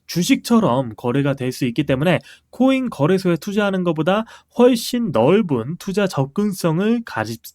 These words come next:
가질 수 있고 특히 미국 뉴욕 증권거래위원회나 나스닥 등 시장에서 거래되게 되면 유통 금액부터가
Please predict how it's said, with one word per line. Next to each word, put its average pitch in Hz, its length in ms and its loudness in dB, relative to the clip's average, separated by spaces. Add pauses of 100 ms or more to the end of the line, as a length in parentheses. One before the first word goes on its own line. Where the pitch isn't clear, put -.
(100)
가질 120 260 -2
수 139 160 -2
있고 117 420 0 (420)
특히 196 420 2 (240)
미국 170 500 0 (140)
뉴욕 190 480 0
증권거래위원회나 170 1400 0
나스닥 147 640 -4
등 185 220 2 (260)
시장에서 220 720 0
거래되게 147 540 0
되면 143 280 2 (320)
유통 233 540 0
금액부터가 208 1120 0